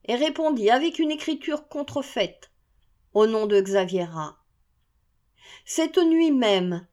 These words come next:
dans l'église de la Madeleine.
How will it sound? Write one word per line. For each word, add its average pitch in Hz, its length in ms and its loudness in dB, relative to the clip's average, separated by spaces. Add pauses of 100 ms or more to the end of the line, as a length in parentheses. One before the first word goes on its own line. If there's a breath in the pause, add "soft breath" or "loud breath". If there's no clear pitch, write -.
(500)
dans 233 160 0
l'église 277 520 0
de 240 100 2
la 240 160 6
Madeleine. 170 720 -2